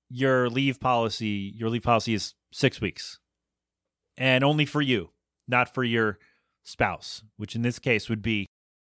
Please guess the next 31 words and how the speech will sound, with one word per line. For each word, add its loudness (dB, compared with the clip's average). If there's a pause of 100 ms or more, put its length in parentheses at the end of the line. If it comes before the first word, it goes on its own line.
(120)
the -2
mother 2
of, 0
uh, 2
of 2
the -6
little 2
guy 2 (340)
who -2
needed 2
it 2
more. 2
Like, 2
they 2
held 2
her 2
job. 2
She -2
didn't 2
get 0
paid, 2 (280)
but -6
they 2
held 4
her 2
job 2
for -4
twelve 2
weeks. 0 (560)
And -2
so 2